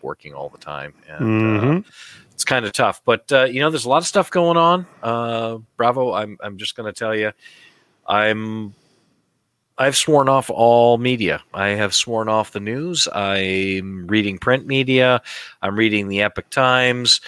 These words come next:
Speaker 2: Mm-hmm.
Speaker 1: I'm paying attention to a very few sources of information.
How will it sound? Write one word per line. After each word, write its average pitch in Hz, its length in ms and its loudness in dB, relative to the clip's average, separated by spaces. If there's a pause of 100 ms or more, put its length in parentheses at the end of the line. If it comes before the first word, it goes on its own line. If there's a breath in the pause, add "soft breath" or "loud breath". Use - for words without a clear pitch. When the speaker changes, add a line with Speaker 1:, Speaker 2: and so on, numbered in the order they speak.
(140 loud breath)
Speaker 2:
Mm-hmm. 117 200 0
Speaker 1:
I'm 104 160 0
paying 123 300 2
attention 120 420 -4
to 101 160 -6
a 90 40 -10
very 123 360 0
few 117 640 -4
sources 110 500 -4
of 101 120 -10
information. 107 880 -4